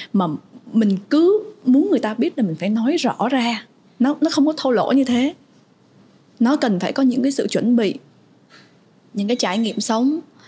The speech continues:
và cái sự lựa chọn. Nó giống như, em nghĩ thì nó cũng giống như là khi mà mình, mình, mình dựng phim vậy đó. Mình phải lựa chọn. Thật, thật ra họ, những cái người đạo diễn mà em biết thì họ luôn đã hình dung được cái, cái scene mà họ sẽ quay trong đầu như thế nào trước khi mà họ, họ quay rồi.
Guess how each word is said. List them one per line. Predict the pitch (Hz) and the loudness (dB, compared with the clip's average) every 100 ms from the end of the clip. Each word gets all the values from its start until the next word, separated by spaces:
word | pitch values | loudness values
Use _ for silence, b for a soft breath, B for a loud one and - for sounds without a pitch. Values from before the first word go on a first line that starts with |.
| B B B _ | B B B _
và | 208 190 175 196 | -4 -4 -4 -4
cái | 233 | -4
sự | 165 | -2
lựa | 180 | -2
chọn. | 151 156 - _ _ _ _ _ b b - | -2 -4 -8 _ _ _ _ _ b b 0
Nó | |
giống | 262 311 | 2 4
như, | 370 330 302 B B | 4 2 0 B B
em | - 269 | 0 2
nghĩ | 233 254 | 2 2
thì | 254 | 2
nó | 233 | 2
cũng | 226 247 | 2 2
giống | 269 | 4
như | 320 294 | 4 4
là | 240 | 2
khi | 208 247 | 0 0
mà | 233 | 0
mình, | 214 208 202 202 | 0 0 0 0
mình, | 196 202 B B B | -2 -4 B B B
mình | 208 | 0
dựng | 202 | 0
phim | 214 - 262 240 | -2 0 2 2
vậy | - | 0
đó. | 254 311 _ _ _ _ _ - | -2 -4 _ _ _ _ _ -6
Mình | 208 | -2
phải | 208 | 0
lựa | 226 | -2
chọn. | - 185 - 240 | -2 -4 -6 -8
Thật, | - - 247 | -10 -8 -6
thật | 226 | -4
ra | 233 233 | -2 0
họ, | 214 | -2
những | 190 190 175 | -4 -4 -2
cái | 269 | 0
người | 285 | 2
đạo | 196 | 0
diễn | 139 247 | 0 0
mà | 262 | 2
em | |
biết | 240 320 | 0 0
thì | 247 | -2
họ | - | 0
luôn | 208 240 | 0 2
đã | 202 226 | 0 0
hình | 240 | 0
dung | 208 226 | 2 2
được | 220 | 2
cái, | 269 277 | -2 -2
cái | 277 | -2
scene | 277 254 | 2 2
mà | 226 | 2
họ | - | -2
sẽ | - | -4
quay | 254 240 | -2 -2
trong | 240 | -2
đầu | 226 208 | -2 -2
như | 220 | 0
thế | |
nào | 269 247 214 | 0 0 -2
trước | 285 | -6
khi | - | -2
mà | 233 | -2
họ, | 208 - - - | -2 -6 -10 -16
họ | - | -8
quay | 214 208 | -4 -4
rồi. | 214 | -4